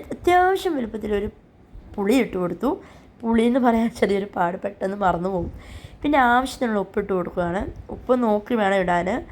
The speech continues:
കാരണം കൂടിപ്പോയാൽ കുറയ്ക്കാൻ ഒരു വഴിയില്ല. നമുക്കിത് നന്നായിട്ട് ഇത് ഇനി അങ്ങനെ നരച്ചെടുക്കണം. ഇത് നന്നായിട്ട് അരഞ്ഞിട്ടില്ല കേട്ടോ, ഒന്ന് ചതച്ച് വന്നിട്ടേ ഉള്ളൂ. ഇനി നമുക്ക് ഒന്നും കൂടെ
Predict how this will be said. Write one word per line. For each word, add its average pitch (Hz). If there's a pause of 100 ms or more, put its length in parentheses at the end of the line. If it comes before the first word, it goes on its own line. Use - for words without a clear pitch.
(480)
കാരണം 202
കൂടിപ്പോയാൽ 220
കുറയ്ക്കാൻ 208
ഒരു 196
വഴിയില്ല. 180 (540)
നമുക്കിത് 269
നന്നായിട്ട് 208
ഇത് 196
ഇനി 190
അങ്ങനെ 214
നരച്ചെടുക്കണം. 185 (680)
ഇത് 240
നന്നായിട്ട് 220
അരഞ്ഞിട്ടില്ല 185
കേട്ടോ, 170 (500)
ഒന്ന് 220
ചതച്ച് 202
വന്നിട്ടേ 196
ഉള്ളൂ. 180
ഇനി 214
നമുക്ക് 214
ഒന്നും 196
കൂടെ 208